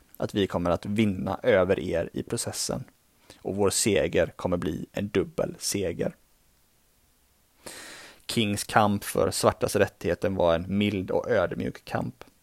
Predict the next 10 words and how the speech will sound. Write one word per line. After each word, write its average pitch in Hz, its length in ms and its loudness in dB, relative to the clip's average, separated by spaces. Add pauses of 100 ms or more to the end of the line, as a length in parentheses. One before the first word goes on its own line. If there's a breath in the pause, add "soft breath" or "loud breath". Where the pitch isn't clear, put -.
(1400)
Inte 113 260 2
mild 113 320 4
och - 120 2
ödmjuk 101 500 2
i 98 60 2
bemärkelsen 98 600 0
ryggradslös, 107 880 -2
feg 104 460 0
eller 82 140 0
håglös. 101 840 -2